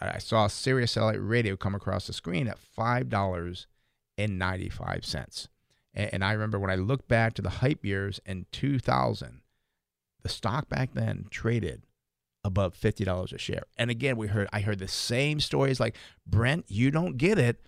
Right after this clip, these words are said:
Terrestrial radio is over.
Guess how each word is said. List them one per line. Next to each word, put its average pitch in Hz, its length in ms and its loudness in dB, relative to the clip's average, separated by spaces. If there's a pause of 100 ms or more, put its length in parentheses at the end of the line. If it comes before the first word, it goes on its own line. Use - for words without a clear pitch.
(560)
Terrestrial 139 480 2
radio 147 440 2
is 127 280 6
over. 117 460 4